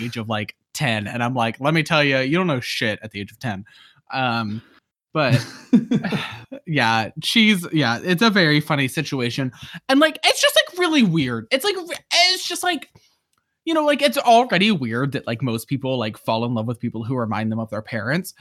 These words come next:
Speaker 1: But, like, it's, like, really weird that, like, you fell in love with somebody who reminded you of your best friend who you're still gonna hang out with all the time and, like, who looks exactly like her. That's weird. And you need to, like, I don't know, you have a, like, I, and if I were the, the Duchess,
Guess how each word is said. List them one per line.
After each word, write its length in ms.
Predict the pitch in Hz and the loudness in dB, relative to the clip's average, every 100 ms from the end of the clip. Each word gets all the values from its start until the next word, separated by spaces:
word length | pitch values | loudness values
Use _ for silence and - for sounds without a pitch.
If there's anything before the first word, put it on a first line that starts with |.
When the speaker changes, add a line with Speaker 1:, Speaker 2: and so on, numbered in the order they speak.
| - 170 | -20 -6
Speaker 1:
But, 80 | 220 | 2
like, 140 | 226 240 | 2 2
it's, 140 | 339 | 2
like, 80 | 381 233 170 | 2 4 4
really 360 | 196 214 233 214 | 6 6 6 4
weird 560 | 160 156 180 196 220 - - | 4 4 6 4 2 -4 -2
that, 220 | 170 165 | 0 2
like, 240 | 160 131 | 0 0
you 140 | 175 175 | 2 2
fell 260 | - 160 | 2 2
in 60 | 165 | 2
love 100 | 151 | 2
with 100 | 156 | 0
somebody 220 | 175 165 | 0 2
who 140 | 156 170 | 2 2
reminded 500 | 156 143 147 165 156 | 4 2 2 2 2
you 380 | 143 135 127 120 - _ _ - | 2 2 0 -4 -18 _ _ -2
of 320 | 139 139 135 - | 0 0 -4 -4
your 180 | 147 | -2
best 320 | 147 139 139 - | 0 0 -2 -4
friend 300 | 143 127 123 | -2 -2 -2
who 80 | 135 | -4
you're 140 | 123 | -4
still 220 | - 139 | -4 -4
gonna 160 | 135 120 | -2 -4
hang 200 | 127 117 | -2 0
out 160 | 110 104 | -2 -4
with 180 | 101 - | -12 -10
all 120 | 95 | -10
the 100 | 101 | -10
time 320 | - 95 92 - - | -10 -12 -12 -20 -6
and, 200 | 143 143 | -2 0
like, 360 | 135 127 120 - - _ - | 2 0 -2 -8 -20 _ 0
who 140 | 190 | 2
looks 240 | 160 151 156 | 4 0 0
exactly 420 | 135 117 113 104 | 0 -2 -2 -8
like 220 | 90 104 | -8 -12
her. 180 | 76 113 | -14 -2
That's 220 | 311 523 185 | 0 2 2
weird. 440 | 160 170 151 117 - | 4 4 4 0 0
And 160 | 190 190 | 2 2
you 120 | 339 466 453 | 2 2 0
need 120 | 262 | 0
to, 60 | |
like, 440 | 214 151 127 117 - _ _ _ _ 262 | 2 2 0 -6 -14 _ _ _ _ -4
I 60 | |
don't 100 | 156 | -2
know, 100 | 104 | 0
you 220 | 110 247 466 | 2 2 2
have 140 | 147 - | 0 -2
a, 60 | 208 | 0
like, 240 | 233 220 214 | 2 2 0
I, 180 | 240 - _ 269 | -2 -4 _ 0
and 100 | 294 | 0
if 100 | 302 | 2
I 180 | 302 381 | 2 2
were 120 | 440 | 2
the, 220 | 403 214 | 2 2
the 120 | 160 160 | 2 2
Duchess, 680 | 214 - - 127 160 - | 2 2 0 0 0 -4